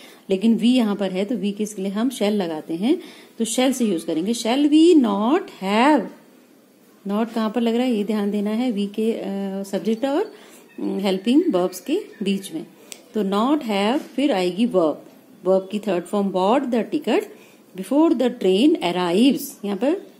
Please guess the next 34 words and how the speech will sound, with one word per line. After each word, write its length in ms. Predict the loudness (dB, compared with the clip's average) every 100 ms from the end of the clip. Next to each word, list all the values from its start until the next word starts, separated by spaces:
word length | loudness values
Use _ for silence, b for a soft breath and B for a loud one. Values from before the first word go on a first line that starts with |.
| -2
present 340 | 0 2 0
indefinite 600 | 0 0 0 -2 -6 -6
में 60 | -6
हो 120 | -6
गया, 340 | -4 -4 -4 -4
arrive 320 | -4 -6 -4
का 160 | -6 -8 B B B
एस 240 | -2 -2
लगा 240 | -6 -6 -8
दिया 220 | -6 -4
है, 280 | -4 -6 -8
arrives, 460 | -4 0 0 -2
आने 340 | -8 -6 -6 -4
से 360 | 0 0 -2 -6
पहले 280 | -6 -6
के 140 | -8 -6
लिए 240 | -6 -4
arrives 320 | -4 -6 -6
हो 40 | -12
गया। 180 | -14 -18 -20 B B B -8
Shall 280 | -2 2 2
we 200 | 2 2
not 180 | 0 -2
have 200 | -6 -6 -4
bought 240 | -4 -4
the 100 | -6
tickets 440 | -6 -2 -4 -4 -6
before 400 | -6 -4 -6 -4
the 140 | -6 -4
train 200 | -2 -2 -4 B B B -10
arrives? 360 | -10 -10 -12
इस 220 | -8 -8 -4
तरीके 400 | -4 -4 -6 -8
से 320 | -4 -4 -4